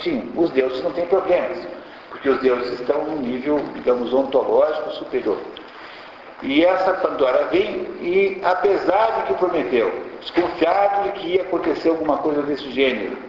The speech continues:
dá instruções para o irmão expressas de não aceitar nenhum presente de Zeus, dos deuses em geral. A hora que Prometeu vê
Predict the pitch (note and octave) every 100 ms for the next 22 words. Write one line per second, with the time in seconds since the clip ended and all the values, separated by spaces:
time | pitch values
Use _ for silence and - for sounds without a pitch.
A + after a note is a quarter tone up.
0 | - - - - - - A#2+ D3 F3+ F#3+
1 | F3+ - D#3+ C#3+ - F3+ G3 - F3 E3
2 | D#3+ C#3 B2+ E3+ - A#3 - - C#3+ C3+
3 | A2 A2 - D3+ D#3 D#3 C#3+ - D#3 D#3+
4 | D#3+ E3 G#3 B3+ B3+ - F3+ C#3+ A#2+ D3+
5 | E3 D#3+ D#3 B2+ A#2 C#3 D#3+ G#2+ B2 C#3+
6 | - - - - - - - - - -
7 | - - - C#3 C3+ C3 C3+ C3+ C3+ A#2+
8 | A#2+ G2 A2+ - - - - - - -
9 | - - - - - A4 - G4 D#3+ -
10 | E3 - F3 C3+ F3+ A#3